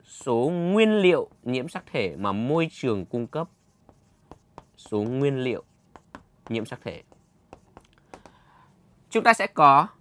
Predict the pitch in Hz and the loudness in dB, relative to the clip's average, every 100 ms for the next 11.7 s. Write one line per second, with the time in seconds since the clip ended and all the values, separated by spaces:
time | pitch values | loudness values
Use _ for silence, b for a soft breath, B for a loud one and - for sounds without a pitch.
0 | _ _ _ _ _ _ - 190 180 175 | _ _ _ _ _ _ -16 -2 4 4
1 | 175 170 - 147 156 180 - 175 165 156 | 4 0 -2 0 2 0 -2 2 2 2
2 | - 135 147 131 101 - 135 135 - - | 0 -2 -2 -2 -4 -6 -6 -6 -10 -10
3 | 87 113 120 123 113 B B B B 131 | -8 -8 -8 -10 -14 B B B B -2
4 | 156 180 233 - 160 175 143 - 156 156 | 2 2 2 2 0 4 2 0 -2 0
5 | 156 151 - 110 123 156 160 147 147 139 | -2 -6 -6 -6 -6 -12 -10 -6 -6 -8
6 | - 135 135 127 110 98 92 98 98 - | -12 -8 -4 -2 -2 -2 -4 -6 -8 -12
7 | - - 110 80 - _ _ b b b | -16 -14 -12 -12 -16 _ _ b b b
8 | b b _ - - 185 170 170 202 202 | b b _ -8 2 4 6 4 2 0
9 | 196 - 156 185 214 156 160 175 311 - | -2 -2 0 2 2 2 -2 -4 -8 -8
10 | 185 120 90 - _ - 104 104 98 - | -2 -2 -2 -8 _ -10 -6 -4 -4 -4
11 | 104 117 160 151 147 143 | -4 -4 -4 -4 0 0